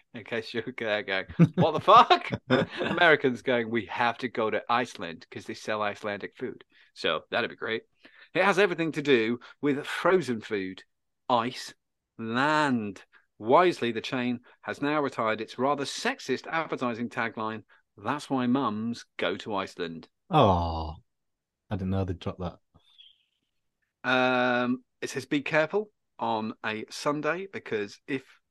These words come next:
Speaker 1: uh, if the store is larger than two hundred eighty meters square, they're only allowed to open for six hours."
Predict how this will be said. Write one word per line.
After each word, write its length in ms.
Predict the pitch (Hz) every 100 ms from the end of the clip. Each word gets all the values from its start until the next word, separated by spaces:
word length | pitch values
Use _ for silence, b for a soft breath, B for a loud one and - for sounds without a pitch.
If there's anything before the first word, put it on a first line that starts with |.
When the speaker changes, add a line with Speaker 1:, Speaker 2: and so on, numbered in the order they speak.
| -
Speaker 1:
uh, 160 | 110 -
if 100 | -
the 80 | 135
store 200 | - 139
is 80 | 123
larger 380 | 139 151 160 104
than 120 | 104
two 160 | - 131
hundred 240 | 120 110
eighty 260 | 123 123 110
meters 300 | 107 - 107
square, 460 | - 139 98 101 b b b -
they're 120 | 113
only 120 | 117
allowed 220 | 120 120
to 100 | -
open 220 | 113 120
for 80 | 123
six 380 | - - - -
hours." 480 | 110 110 101 -